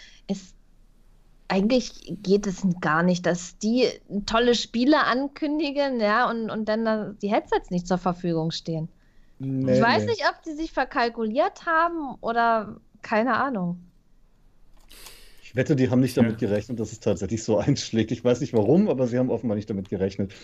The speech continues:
Speaker 2: Weil V R war ja doch sonst immer so, meh, will ich nicht. Wenn man
Speaker 1: Mhm.
Speaker 2: davon ausgeht, dann war die Reaktion jetzt schon doch extrem positiv.
Speaker 3: Super
Speaker 2: Auch wenn's die
Speaker 3: positiv.
Speaker 2: „Nee, will ich nicht“ Leute immer noch gab, klar.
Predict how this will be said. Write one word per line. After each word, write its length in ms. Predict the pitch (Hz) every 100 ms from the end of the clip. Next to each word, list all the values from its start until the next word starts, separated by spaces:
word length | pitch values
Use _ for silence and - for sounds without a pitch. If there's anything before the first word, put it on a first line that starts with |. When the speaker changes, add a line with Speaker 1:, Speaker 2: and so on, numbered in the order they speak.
| - -
Speaker 2:
Weil 200 | 104 101
V 160 | 107 110
R 160 | 113
war 80 | 117
ja 100 | 110
doch 120 | 110
sonst 240 | - 107 -
immer 180 | 101 98
so, 160 | 101 101
meh, 500 | 104 104 110 117 104
will 120 | 127
ich 140 | 143
nicht. 300 | 104 143 - - - - - -
Wenn 120 | 107 104
man 120 | 104
Speaker 1:
Mhm. 20 |
Speaker 2:
davon 260 | 110 131 147
ausgeht, 440 | 117 143 - 131
dann 100 | 120
war 80 | 120
die 80 | 117
Reaktion 460 | 113 110 - 113
jetzt 160 | 104 -
schon 140 | -
doch 200 | 113 98
extrem 460 | 107 90 - 104 110
positiv. 580 | 110 87 90 - 90 - _
Speaker 3:
Super 300 | 95 143 123
Speaker 2:
Auch 60 | -
wenn's 200 | 113 -
die 80 | 117
Speaker 3:
positiv. 0 |
Speaker 2:
„Nee, 220 | 113 110
will 100 | 117
ich 100 | 120
nicht“ 140 | 127 110
Leute 220 | 104 95
immer 160 | 98
noch 180 | 98 85
gab, 240 | 87 82 -
klar. 240 | 90 85